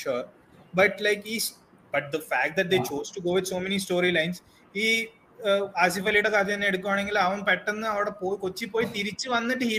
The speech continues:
Speaker 1: became a good guy immediately.
Speaker 2: Yeah, yeah.
Speaker 1: Same way Tamil,
Speaker 2: ആസിഫലിയുടെ ഇത്
Speaker 1: yeah,
Speaker 2: ആസിഫലി
Speaker 1: Tamil
Speaker 2: തമിഴ്.
Speaker 1: also dropped, uh, എന്താ പറയാ, uh, Vineet Srinivasan somewhere. He heard him talk on the phone and then suddenly he's calling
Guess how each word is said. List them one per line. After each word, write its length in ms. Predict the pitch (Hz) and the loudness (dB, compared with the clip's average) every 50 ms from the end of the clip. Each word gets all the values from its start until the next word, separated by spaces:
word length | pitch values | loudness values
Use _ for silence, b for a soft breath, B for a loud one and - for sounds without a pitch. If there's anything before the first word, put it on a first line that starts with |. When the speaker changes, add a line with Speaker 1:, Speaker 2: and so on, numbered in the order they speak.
| 185 196 | 0 2
Speaker 1:
became 220 | 180 202 202 196 185 | 4 4 4 4 4
a 40 | 165 165 | 0 -2
good 120 | 156 147 147 | -2 0 0
guy 100 | 143 131 - - - 160 | 0 0 -2 -6 -6 -2
immediately. 400 | 165 170 160 156 147 - - 123 | 0 2 2 2 2 2 4 6
Speaker 2:
Yeah, 100 | 123 123 120 120 | 8 8 8 6
yeah. 100 | 120 - - - - - - - | 4 0 -8 -14 -18 -20 -16 -4
Speaker 1:
Same 260 | - - 202 208 214 220 | 2 4 4 4 4 4
way 100 | 240 233 | 4 4
Tamil, 360 | - 220 190 190 196 208 175 | 4 4 4 4 6 8 8
Speaker 2:
ആസിഫലിയുടെ 340 | 170 170 170 175 170 170 165 156 | 8 8 8 6 6 4 4 4
ഇത് 160 | 151 156 151 151 151 151 - - - - - - - - | 6 6 6 6 4 0 -4 -10 -12 -18 -20 -18 -8 0
Speaker 1:
yeah, 140 | 202 233 220 | 2 4 4
Speaker 2:
ആസിഫലി 280 | 175 147 147 151 151 | 4 4 4 4 6
Speaker 1:
Tamil 240 | 151 151 151 151 143 | 6 6 6 6 4
Speaker 2:
തമിഴ്. 60 | 147 147 - - | 2 0 -2 -4
Speaker 1:
also 320 | 131 131 131 127 123 233 254 - - - - | -6 -4 -4 -4 -4 -4 -4 -4 -6 -10 -8
dropped, 440 | - 170 175 196 220 202 - - - - - - 214 | -4 0 2 2 2 0 -2 -14 -18 -20 -12 -6 -4
uh, 220 | 190 180 180 180 - 190 202 | -2 -2 -2 -4 -6 -8 -10
എന്താ 220 | 180 185 190 185 185 | -6 -2 0 0 0
പറയാ, 300 | 190 180 185 180 175 170 170 165 160 165 175 175 | 0 0 0 0 0 0 -2 -4 -6 -10 -12 -12
uh, 120 | 170 165 156 156 | -12 -12 -10 -6
Vineet 260 | 170 180 190 208 196 - | -6 -4 -4 -4 -6 -6
Srinivasan 500 | 190 196 202 196 208 202 202 196 220 214 | -4 -4 -4 -2 -2 -4 -4 -4 -6 -6
somewhere. 400 | - 202 185 185 185 202 220 247 254 - - - | -6 -4 -4 -4 -2 -2 -2 -2 -2 -6 -8 -4
He 120 | 190 196 190 | -2 -2 0
heard 280 | 160 180 180 190 196 208 | 2 2 2 2 2 0
him 100 | 214 202 | 0 2
talk 240 | 185 170 170 180 180 | 2 2 2 2 0
on 120 | 214 196 | 0 -2
the 100 | 196 185 190 - | -2 -2 -4 -2
phone 200 | 190 214 233 208 | -4 -2 -2 -2
and 100 | 185 185 | -2 -2
then 140 | 190 196 185 | -4 -4 -4
suddenly 380 | - 160 160 175 175 190 190 180 175 | -4 -4 -4 -4 -4 -4 -4 -4 -4
he's 120 | 185 180 | -6 -6
calling 360 | - 170 151 160 175 190 190 | -6 -8 -6 -6 -6 -4 -4